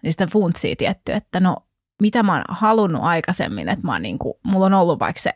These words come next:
mitä mä sanoin aikaisemmin, se, että, että neljänkympin korvilla pitäisi olla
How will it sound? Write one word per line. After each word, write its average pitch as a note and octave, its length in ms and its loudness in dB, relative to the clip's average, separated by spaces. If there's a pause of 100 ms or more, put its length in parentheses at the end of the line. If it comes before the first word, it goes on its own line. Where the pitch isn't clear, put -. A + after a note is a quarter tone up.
(100)
mitä F#3 160 -6
mä F#3 60 0
sanoin F3 240 -2
aikaisemmin, G3 480 -2
se, - 120 -2
että, - 140 -10 (640)
että - 160 -2 (160)
neljänkympin F3 840 0
korvilla B2+ 460 -2
pitäisi - 440 -6
olla - 140 -4